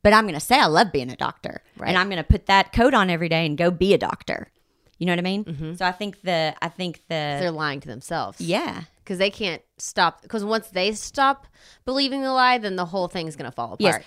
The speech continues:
Speaker 1: So, and then they sit there and they're like, "Everyone's gonna think I'm," what we stay, we stay where we're not supposed to stay out of fear of what everyone thinks, when really no one cares.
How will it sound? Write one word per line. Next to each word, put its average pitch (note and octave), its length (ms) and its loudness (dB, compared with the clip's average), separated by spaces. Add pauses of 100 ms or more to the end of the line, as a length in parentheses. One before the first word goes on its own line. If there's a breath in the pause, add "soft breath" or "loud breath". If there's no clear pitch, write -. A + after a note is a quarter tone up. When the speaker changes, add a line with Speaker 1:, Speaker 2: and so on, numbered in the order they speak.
Speaker 1:
So, C4 140 6
and C#4 180 2
then G#4 140 0
they G4 100 2
sit A#3+ 260 -2
there G3 160 2
and G3 120 0
they're F#3+ 160 0
like, E3+ 340 0 (600)
"Everyone's C4 720 4
gonna A#3+ 220 2
think A3 340 2
I'm," G3 440 2 (200)
what A3+ 340 -2
we F#4 200 8
stay, D4 520 -2
we F4+ 200 -2
stay - 280 -4 (180)
where D4+ 120 6
we're B3+ 100 2
not B3 220 2
supposed - 520 -2
to G3 80 -4
stay E3+ 720 2 (1300 soft breath)
out B3+ 140 6
of A3 100 2
fear D4 320 6
of B3+ 80 4
what G#3 160 4
everyone F3+ 380 4
thinks, F3+ 320 -2
when G3+ 140 0
really G#3+ 320 2
no D#3 180 0
one C#3+ 160 0
cares. G3+ 640 0